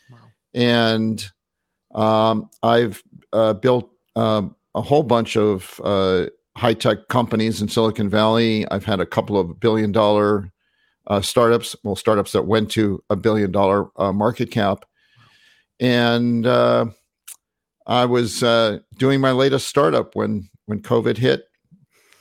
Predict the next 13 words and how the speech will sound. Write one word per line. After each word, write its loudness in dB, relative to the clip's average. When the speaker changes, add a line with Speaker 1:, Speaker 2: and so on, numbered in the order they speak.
Speaker 2:
And, 2
uh, 2
I -2
was 2
told 2
that -2
the 0
best 0
way 2
to 0
end 2
the 0
pandemic, 0